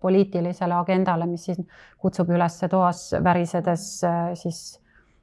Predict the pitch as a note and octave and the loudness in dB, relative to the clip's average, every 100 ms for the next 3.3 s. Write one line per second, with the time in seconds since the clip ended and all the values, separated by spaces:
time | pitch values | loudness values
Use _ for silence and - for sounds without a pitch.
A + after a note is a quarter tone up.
0 | - F3 F3+ E3+ F3 F3 E3 E3 E3 G#3 | -4 -2 2 4 4 2 0 -2 2 2
1 | F#3 E3 E3+ E3+ F3 E3+ E3 E3 - F3+ | 4 0 0 0 0 0 -2 -4 -2 0
2 | E3 E3 E3 - F3 E3+ E3+ F3 E3+ - | 2 0 -2 -6 -6 -6 -6 -8 -8 -8
3 | - - - | -12 -14 -20